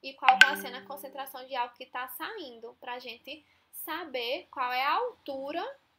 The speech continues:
pra calcular a concentração de álcool que a gente quer que saia.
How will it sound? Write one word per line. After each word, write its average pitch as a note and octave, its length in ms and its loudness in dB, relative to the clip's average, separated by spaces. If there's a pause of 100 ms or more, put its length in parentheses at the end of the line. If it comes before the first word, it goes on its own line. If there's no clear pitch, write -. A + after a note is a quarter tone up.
(320)
pra B3+ 200 -2
calcular C4+ 880 -2
a B3 140 -6
concentração D4 800 -12
de C4 120 -12
álcool A3+ 300 -4
que B3+ 220 -10
a C4+ 60 -4
gente C4 200 -14
quer A3+ 240 -8
que F4 180 -8 (140)
saia. G3+ 400 -6